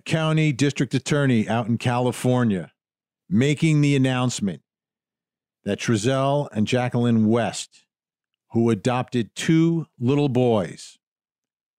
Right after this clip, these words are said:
have been indicted for the murder of those two little boys, who they reported missing out of Cal City in December of twenty twenty. And there was no sign of them.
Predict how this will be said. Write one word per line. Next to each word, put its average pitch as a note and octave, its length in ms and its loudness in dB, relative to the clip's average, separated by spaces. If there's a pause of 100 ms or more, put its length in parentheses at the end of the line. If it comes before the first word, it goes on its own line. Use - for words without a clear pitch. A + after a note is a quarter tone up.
(340)
have A2+ 180 -4
been C3+ 120 0
indicted C3+ 640 0
for B2+ 100 -6
the B2+ 140 0
murder B2 580 0
of F#2+ 120 -6
those G#2 220 0
two G2 420 -2 (100)
little G2 220 -2
boys, E2 580 -6 (240)
who D3 120 0
they F3+ 180 0
reported E3+ 500 0
missing C#3+ 340 2
out A#2+ 140 0
of - 140 -8
Cal F3+ 360 -2
City G3+ 600 -2 (720)
in C3+ 120 2
December E3+ 800 0 (400)
of C3 160 -2
twenty D3 400 -2
twenty. C3 540 -2 (520)
And C#3+ 140 0
there F#3+ 80 2
was E3 120 2
no E3+ 140 2
sign D#3 380 0
of A2+ 80 -2
them. F2+ 260 -8